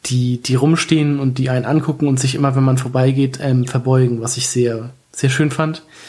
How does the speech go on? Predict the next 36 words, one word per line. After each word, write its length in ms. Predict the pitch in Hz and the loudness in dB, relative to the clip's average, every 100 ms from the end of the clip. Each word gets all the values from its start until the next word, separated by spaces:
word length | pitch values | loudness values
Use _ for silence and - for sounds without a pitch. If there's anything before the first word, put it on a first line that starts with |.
| - - - | -20 -18 -4
Ich 120 | 156 | -4
hab 140 | 135 | -4
die 180 | - 135 | -2 -2
Gegner 320 | 131 135 143 | 0 0 2
nicht 200 | 135 131 | 2 2
angegriffen, 640 | 143 170 170 165 160 165 143 | 2 4 4 2 0 0 2
weil 120 | 135 | 4
sie 100 | 135 | 4
mir 160 | 139 | 4
ja 100 | 135 | 2
auch 120 | 139 143 | 0 -4
nichts 180 | 143 | -4
getan 340 | 151 135 139 139 | -4 0 0 0
haben 240 | 135 135 | 2 2
und 200 | 131 127 | 0 -2
das, 420 | 123 - - - | -4 -6 -8 -10
ich 200 | 131 - | -8 -2
wollte 360 | 139 147 151 131 | 2 4 2 0
halt 180 | 123 - | 0 -2
auch 120 | - | -2
nicht, 200 | 135 127 | 0 0
dass 160 | 127 - | -4 0
sie 120 | 127 | 0
mich 300 | 123 - - - | 0 -6 -12 -12
angreifen, 640 | - 135 131 110 131 143 156 - - - - - | -2 0 0 -4 -2 -2 -4 -8 -20 -20 -20 0
weil 120 | 131 | 2
sonst 360 | 127 120 127 - | 2 0 0 -2
hätte 100 | 127 | -2
ich 80 | - | -2
da 120 | 120 | -4
auch 140 | 107 | -4
wieder 220 | - 117 113 | -4 -4 -2
ziemlich 320 | 123 113 - | -2 -2 -4
aufs 140 | - | -6
Maul 200 | 120 110 | -6 -6
bekommen. 340 | 113 - 131 | -8 -8 -8